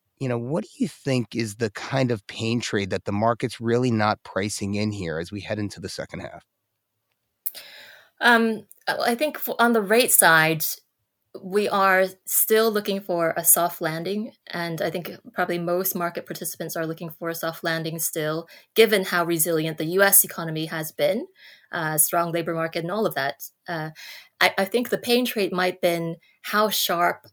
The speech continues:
Speaker 2: a collapse in U S rates might be if we were to get really disappointing data and realize that, oh my gosh, you know, uh, stuff is falling apart and the, the Fed has to really reel back a lot of its rate hikes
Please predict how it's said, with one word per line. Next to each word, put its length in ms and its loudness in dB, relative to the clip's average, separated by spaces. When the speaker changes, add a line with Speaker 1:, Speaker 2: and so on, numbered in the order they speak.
Speaker 2:
a 120 -2
collapse 640 -2
in 80 -4
U 160 0
S 180 2
rates 300 -4
might 340 -4
be 500 -4
if 220 0
we 100 2
were 160 0
to 80 -8
get 320 -2
really 300 0
disappointing 640 -4
data 520 -2
and 480 2
realize 640 2
that, 260 2
oh 100 2
my 140 2
gosh, 420 -2
you 60 -8
know, 320 -4
uh, 180 -4
stuff 420 0
is 160 0
falling 260 -2
apart 560 0
and 260 0
the, 180 4
the 60 -4
Fed 220 2
has 180 0
to 340 2
really 220 -2
reel 380 2
back 420 2
a 20 -6
lot 160 4
of 80 -2
its 260 4
rate 220 0
hikes 480 -2